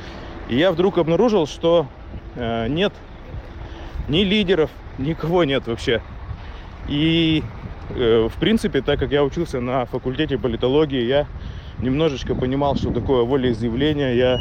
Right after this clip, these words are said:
немножечко понимал структуру муниципальной, э, власти, областной власти. Кого-то там не стоящего на ногах в безумстве и там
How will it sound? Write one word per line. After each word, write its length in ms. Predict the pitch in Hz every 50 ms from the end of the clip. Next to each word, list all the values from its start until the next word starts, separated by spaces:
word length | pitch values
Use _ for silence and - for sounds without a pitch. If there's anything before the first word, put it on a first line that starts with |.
| - -
немножечко 600 | 131 110 123 123 135 143 139 131 120 - - 139
понимал 440 | - - 135 131 135 143 147 147 139 - -
структуру 600 | - - - 131 123 - - - 170 151 139 123 - - -
муниципальной, 800 | - 127 127 123 131 123 - 131 110 - 151 156 147 135 127 120 - - - - - - - - - - - - - - - - - - - - -
э, 240 | - 107 113 113
власти, 540 | 110 107 120 139 151 160 156 - - 135 120 - - -
областной 520 | 113 113 110 117 110 - - 143 151 151
власти. 460 | 131 131 135 135 127 - - 120 107 - - - - -
Кого-то 340 | - 143 147 170 180 170 151
там 240 | - 151 151 147 143
не 100 | 151 156
стоящего 600 | - - 165 160 170 170 - - - 160 135 139
на 100 | 139 139
ногах 360 | 139 143 135 135 156 147 139 - - - - - - - - - - - - -
в 100 | - -
безумстве 600 | - 151 131 143 185 185 165 - - 127 123 127
и 20 |
там 260 | 123 - 135 127 131